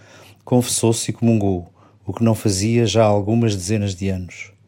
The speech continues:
Logo me telefonou dizendo que ia dar uma grande alegria. E assim foi. Nos seus derradeiros dias, logo depois de um A V C cataclísmico, já inconsciente, providenciei para que recebesse a unção dos doentes,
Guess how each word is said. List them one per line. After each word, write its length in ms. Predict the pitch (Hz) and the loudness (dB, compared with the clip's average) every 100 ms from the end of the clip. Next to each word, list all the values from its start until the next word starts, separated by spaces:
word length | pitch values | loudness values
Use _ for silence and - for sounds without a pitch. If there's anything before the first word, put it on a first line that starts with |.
| _ _ _ _ _ _ _ | _ _ _ _ _ _ _
Logo 220 | 117 120 120 | 4 4 2
me 60 | |
telefonou 420 | 123 - - 120 | -2 -6 0 2
dizendo 420 | 123 110 98 117 117 | 2 0 2 2 0
que 140 | - | 0
ia 80 | 117 | 2
dar 160 | 120 | 4
uma 160 | 117 113 | 4 2
grande 260 | 110 113 110 | 2 2 2
alegria. 520 | 110 107 101 95 85 _ _ _ _ _ _ _ _ _ | 0 0 0 -2 -6 _ _ _ _ _ _ _ _ _
E 140 | 113 | -2
assim 300 | 117 110 120 | 0 2 0
foi. 460 | 107 - 101 95 - _ _ _ - - - _ | 0 0 0 -2 -8 _ _ _ -20 -20 -20 _
Nos 120 | - 98 | -4 2
seus 200 | 135 113 | 2 4
derradeiros 500 | 120 127 131 123 113 | 4 6 6 2 0
dias, 380 | 110 113 113 | 0 2 0
logo 220 | 113 110 - | 2 0 0
depois 280 | - 127 | 0 2
de 80 | 113 | 2
um 60 | 117 | 2
A 100 | 117 | 2
V 160 | 107 | 2
C 220 | 117 - 113 | -2 -2 -2
cataclísmico, 920 | 113 - 110 113 107 107 107 - - - - - | 0 -2 -2 -2 0 -2 -4 -6 -20 -20 -20 -20
já 200 | - 113 | -2 2
inconsciente, 800 | 117 - 120 110 - 107 104 - _ - - - | 2 4 2 2 0 0 -2 -6 _ -20 -20 -20
providenciei 720 | - 120 117 123 131 - 131 139 | 0 2 4 6 4 4 4 4
para 220 | 139 117 | 2 -2
que 60 | |
recebesse 420 | - - 110 120 - | -4 -4 0 0 2
a 60 | |
unção 280 | 117 - 127 | 0 2 0
dos 200 | 117 110 | 0 -2
doentes, 580 | 101 101 95 90 - | -2 -2 -4 -6 -16